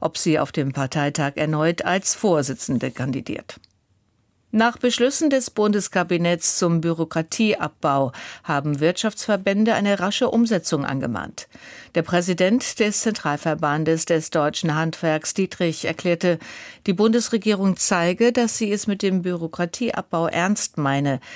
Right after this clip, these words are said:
Entscheidend sei nun, dass der begonnene Prozess entschlossen fortgesetzt werde.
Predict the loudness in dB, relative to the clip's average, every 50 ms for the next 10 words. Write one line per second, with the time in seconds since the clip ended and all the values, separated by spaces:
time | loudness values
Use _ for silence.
0 | -18 -12 -6 -2 -2 0 0 0 0 2 2 2 0 0 0 -2 -2 -2 -2 0
1 | 0 0 0 0 0 0 2 2 4 4 4 4 2 0 0 -2 -2 -2 -2 0
2 | 0 0 0 0 0 -2 -2 -4 -2 -2 -2 -2 0 0 0 0 0 0 -2 -4
3 | -2 -2 -2 0 0 0 0 2 2 2 2 2 0 0 0 0 -2 -2 -2 -8
4 | -8 -8 -6 -8 -6 -6 -6 -6 -6 -6 -8 -8 -8 -10 -12